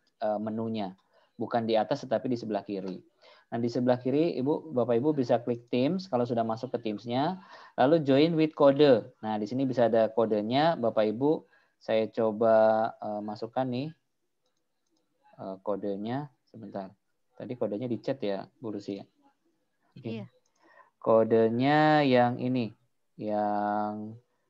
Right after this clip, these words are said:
Speaker 1: sembilan G O, huruf kecil semua itu ya. Ini saya coba kopikan. Sembilan G O U N W X. Nah, klik join.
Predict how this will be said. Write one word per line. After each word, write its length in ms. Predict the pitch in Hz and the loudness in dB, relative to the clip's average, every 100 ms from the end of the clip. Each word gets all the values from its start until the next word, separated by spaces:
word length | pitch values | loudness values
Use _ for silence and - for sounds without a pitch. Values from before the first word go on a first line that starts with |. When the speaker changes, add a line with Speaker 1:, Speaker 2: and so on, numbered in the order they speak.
| _ | _
Speaker 1:
sembilan 880 | - 117 110 110 110 117 120 120 127 - _ | -10 -6 -2 0 4 4 4 2 -4 -12 _
G 320 | 120 113 110 | 2 2 2
O, 480 | 120 123 123 123 - - | 4 8 8 6 2 -2
huruf 240 | 131 139 | -2 0
kecil 240 | 131 143 | 0 2
semua 320 | 139 127 139 143 | 0 2 0 0
itu 80 | |
ya. 240 | 143 110 131 | 2 2 -2
Ini 160 | 113 | -6
saya 160 | 117 107 | -6 -4
coba 320 | 104 101 - - _ | -2 -2 -4 -10 _
kopikan. 400 | - 113 110 101 - - - _ | -10 -10 -10 -12 -16 -20 -20 _
Sembilan 560 | - 123 123 147 151 | -2 2 4 4 2
G 240 | 123 120 120 | 4 2 4
O 480 | 135 139 156 170 - | 6 8 8 4 -2
U 320 | 139 131 - | -2 -2 -2
N 400 | 147 151 165 147 | 0 2 0 2
W 240 | 127 120 | 4 4
X. 400 | - 127 - - - - _ | 0 -4 -6 -20 -20 -20 _
Nah, 240 | - 104 95 | -14 -12 -6
klik 240 | 131 131 | -6 -2
join. 400 | 131 120 127 95 | 4 4 4 0